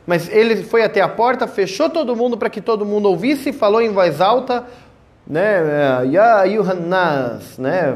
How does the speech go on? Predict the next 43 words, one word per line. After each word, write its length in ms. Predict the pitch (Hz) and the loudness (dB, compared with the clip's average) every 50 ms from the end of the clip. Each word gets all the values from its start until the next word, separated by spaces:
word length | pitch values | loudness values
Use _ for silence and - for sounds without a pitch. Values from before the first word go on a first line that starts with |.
| 127 - | -4 -2
Pra 220 | 147 147 139 127 | 0 0 0 0
todos 400 | 131 - 226 240 214 214 180 175 | 2 2 2 4 4 2 0 0
os 180 | 180 165 151 143 | -2 -4 -4 -4
humanos, 640 | 143 139 127 117 107 101 95 95 - - - - _ _ _ _ _ _ _ _ | -2 -2 -2 -2 -4 -6 -10 -14 -16 -20 -20 -20 _ _ _ _ _ _ _ _
né? 280 | - 123 139 165 175 175 - - - - - - - | -2 0 0 0 0 -4 -10 -16 -20 -20 -12 -4 0
"Não 260 | 160 202 240 269 269 | 2 4 4 4 4
coloque 640 | 269 247 226 196 202 233 262 277 277 277 277 254 233 | 2 2 2 2 4 4 4 2 2 0 0 2 2
a 140 | 226 208 185 | 2 2 2
mão 420 | 180 180 208 240 269 285 294 294 | 2 2 4 4 4 4 4 2
na 220 | 269 254 240 226 | 0 0 0 0
índole 400 | 220 233 254 262 240 254 240 240 | 0 0 0 0 0 -2 -2 -2
do 140 | 226 208 220 | -4 -4 -6
seu 200 | - - 233 220 | -4 -4 -4 -4
próximo." 640 | - 180 180 165 160 151 160 156 156 131 123 120 120 123 - - - - - _ _ - | -2 0 0 2 2 2 0 -2 -8 -8 -8 -10 -12 -16 -20 -20 -20 -20 -20 _ _ -10
Pediu 180 | 175 170 247 | -8 -6 -6
pra 140 | 240 254 226 | -4 -2 -2
não 100 | 208 226 | -2 -2
pôr 220 | 202 - 262 269 262 | 0 2 2 2 2
a 160 | - 208 190 | 0 0 0
mão, 300 | 196 202 185 135 113 - - - - - - - - - - | 2 2 2 2 0 -4 -10 -18 -20 -20 -20 -20 -20 -6 0
"pois 220 | 196 214 208 180 | 2 2 2 2
vai 120 | 202 208 | 0 -2
ter 100 | 208 208 | -2 -2
um 100 | 226 233 | -2 -2
castigo 360 | 226 226 202 - - 247 226 240 | -2 -2 -2 -2 -4 -6 -4 -2
doloroso 540 | 208 226 220 208 208 202 220 208 170 156 | -2 0 0 2 2 2 2 2 0 -2
pra 140 | 147 - 156 | -4 -6 -6
essas 240 | 147 151 - 151 - | -6 -6 -8 -14 -12
pessoas." 500 | - - 151 - - 143 131 131 131 - | -10 -10 -10 -8 -6 -6 -6 -6 -6 -6
E 80 | - 247 | -4 -2
liberou 360 | 262 269 220 247 240 233 233 | 0 2 4 4 4 4 4
todo 200 | 240 233 202 190 | 2 0 -2 -2
mundo, 240 | 180 170 160 151 143 | -2 -4 -4 -4 -6
saiu 280 | 139 - - 160 160 156 | -6 -6 -6 -4 -4 -2
da 100 | 156 147 | -4 -4
porta 380 | - 180 180 185 185 190 185 | -2 -2 -4 -4 -4 -6 -6
e 20 | 170 | -6
liberou 400 | 160 151 151 156 147 147 151 147 | -6 -4 -2 0 0 0 0 -2
pra 100 | 151 147 | -6 -8
quem 160 | 143 147 143 | -10 -10 -10
quisesse 400 | 131 139 135 135 131 131 131 139 | -8 -4 -4 -2 -4 -4 -6 -8
ir 40 | 135 | -4
embora 400 | 127 120 120 123 123 127 127 | 0 2 2 2 2 0 -4